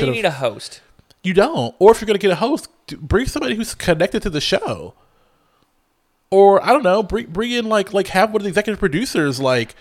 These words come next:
Speaker 2: I feel
Speaker 1: like, host the show, or, or bring
Speaker 2: Yeah.
Speaker 1: in, or bring in a,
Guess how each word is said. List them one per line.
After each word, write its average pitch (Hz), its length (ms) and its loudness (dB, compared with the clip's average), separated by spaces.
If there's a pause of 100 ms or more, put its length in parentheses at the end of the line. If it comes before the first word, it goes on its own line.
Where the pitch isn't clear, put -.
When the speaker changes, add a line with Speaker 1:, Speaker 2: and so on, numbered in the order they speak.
Speaker 2:
I 220 120 2
feel 294 160 0
Speaker 1:
like, 226 140 4
host 139 280 -2
the 139 80 -4
show, 120 300 0
or, 156 340 2
or 160 160 2
bring 151 220 2
Speaker 2:
Yeah. 208 80 2
Speaker 1:
in, 208 240 -2
or 147 100 -4
bring 165 240 -2
in 196 320 -4
a, 143 140 -2